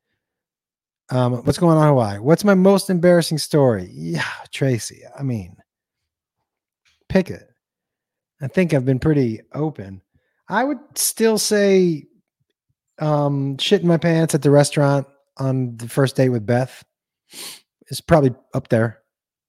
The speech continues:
I'm not embarrassed now. I don't get embarrassed anymore. I think embarrassment, I think the embarrass-, just being embarrassed is fake.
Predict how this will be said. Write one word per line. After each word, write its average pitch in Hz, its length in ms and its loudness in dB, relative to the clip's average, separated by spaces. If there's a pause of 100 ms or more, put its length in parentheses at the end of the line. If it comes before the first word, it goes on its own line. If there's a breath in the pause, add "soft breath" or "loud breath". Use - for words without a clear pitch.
(840)
I'm 196 120 6
not 220 140 8
embarrassed 160 460 4
now. 127 380 0 (300 soft breath)
I 180 100 2
don't 175 220 2
get 143 220 4
embarrassed 143 680 2 (1080 soft breath)
anymore. 139 560 2 (280)
I 202 60 4
think 202 160 4
embarrassment, 151 580 2
I 151 40 -4
think 180 220 2
the 143 400 4
embarrass-, 151 560 0 (720)
just - 240 4
being 220 220 6
embarrassed 170 500 6
is 123 120 -2
fake. - 520 -2